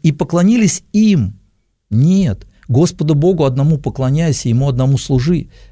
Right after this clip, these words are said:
г-, напоминает нам Христос в битве, э, с дьяволом, э, в пустыне. Ангелы говорили: «Не поклоняйся мне».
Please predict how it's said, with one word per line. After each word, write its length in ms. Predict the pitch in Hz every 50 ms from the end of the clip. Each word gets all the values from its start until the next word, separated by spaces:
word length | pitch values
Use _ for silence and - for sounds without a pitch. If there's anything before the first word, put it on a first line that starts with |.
| -
г-, 140 | 110 120 123
напоминает 560 | 123 117 - 135 127 131 135 139 135 113 -
нам 120 | 127 113 107
Христос 560 | - - 123 127 - - - 113 92 - - _ - _ -
в 120 | 107 107
битве, 400 | 113 135 139 - - 127 104 104 - - _ _ _
э, 240 | - - - 90 98
с 80 | 95 107
дьяволом, 680 | 107 110 120 143 143 135 117 107 107 101 98 - - -
э, 220 | - 110 107 98
в 100 | 95 -
пустыне. 560 | - - 131 - - - 151 123 104 - - - _ _ _ _ _ _ _ _ _ _ _
Ангелы 580 | - 165 175 202 226 240 226 185 214 208 185 160
говорили: 360 | 147 147 147 143 143 131 127
«Не 240 | 127 131 139 156 160
поклоняйся 800 | 139 180 160 - 170 170 170 170 170 156 143 127 - - 143
мне». 420 | 127 131 131 127 107 85 - 139